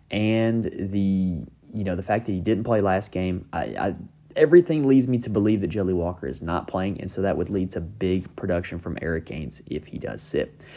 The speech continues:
Now, on the other side of the Middle Tennessee State guys, I would prefer Eli Lawrence to any of the other guys. And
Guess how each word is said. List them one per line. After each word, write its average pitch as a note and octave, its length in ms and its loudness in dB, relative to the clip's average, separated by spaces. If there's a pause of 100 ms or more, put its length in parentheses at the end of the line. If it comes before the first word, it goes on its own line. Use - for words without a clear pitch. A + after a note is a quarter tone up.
(180)
Now, A2 160 6
on G#2 80 4
the G2 80 6
other D3+ 160 8
side D2+ 320 -2
of D2 100 -6
the F#2 80 -6
Middle F2+ 200 0
Tennessee F2 380 -6
State D#3 280 0
guys, F#2 320 0
I F#2+ 80 4
would C3 160 6
prefer A2+ 320 0
Eli G2 320 2
Lawrence F2 420 -2
to - 100 -6
any A#2+ 160 -2
of A#2 80 -2
the A#2+ 120 2
other A#2+ 160 0
guys. C3+ 320 -4 (340)
And A2 360 2